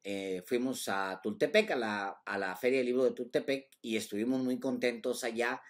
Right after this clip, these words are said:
Había mucha gente también, faltaron libros también allá, pero bueno, estamos, este, midiéndole bien para saber exactamente cuántos libros. La editorial está haciendo también su trabajo en ese sentido. Bueno, pues este es mi texto para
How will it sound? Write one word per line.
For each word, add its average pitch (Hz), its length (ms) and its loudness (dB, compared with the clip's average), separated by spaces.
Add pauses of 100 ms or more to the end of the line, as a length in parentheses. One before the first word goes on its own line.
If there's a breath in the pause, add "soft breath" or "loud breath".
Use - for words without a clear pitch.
(160 loud breath)
Había 165 220 8
mucha 143 300 0
gente 143 380 4
también, 110 480 0
faltaron 185 440 8
libros 170 640 6
también 117 440 4
allá, 139 360 6 (300 loud breath)
pero 131 180 10
bueno, 156 240 12
estamos, 156 460 2
este, 165 240 4
midiéndole 147 640 6
bien 139 420 4 (320 loud breath)
para 117 200 2
saber 117 260 2
exactamente 131 840 0
cuántos 123 320 2
libros. 135 600 2
La 95 180 -4
editorial 101 460 0
está 113 160 -4
haciendo 113 320 -6
también 104 320 -2
su 101 360 -4
trabajo 104 440 -2
en 104 60 -4
ese - 140 -8
sentido. 92 460 -4 (400 loud breath)
Bueno, 180 240 10
pues 175 160 4
este 226 220 2
es 214 40 0
mi 208 140 4
texto 185 560 4
para 180 420 4